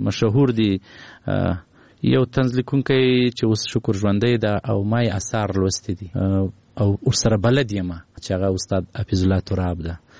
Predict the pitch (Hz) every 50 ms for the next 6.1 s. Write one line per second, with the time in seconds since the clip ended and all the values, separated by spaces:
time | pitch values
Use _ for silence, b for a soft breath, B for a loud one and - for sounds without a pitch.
0 | B B B - 104 101 - - - 113 107 101 98 - - - 107 101 92 -
1 | 107 104 113 - - 110 - - 104 101 98 98 - 98 95 95 107 110 104 -
2 | - - 90 92 90 - 101 - - 117 117 117 - - - 120 117 B B B
3 | B B B - 101 98 98 95 95 92 95 95 92 92 90 92 90 90 - -
4 | 101 - - 92 92 92 90 85 87 92 87 - - B B B B - 151 143
5 | - 156 151 147 135 139 127 - - 113 - 104 101 92 90 90 87 - - -
6 | 95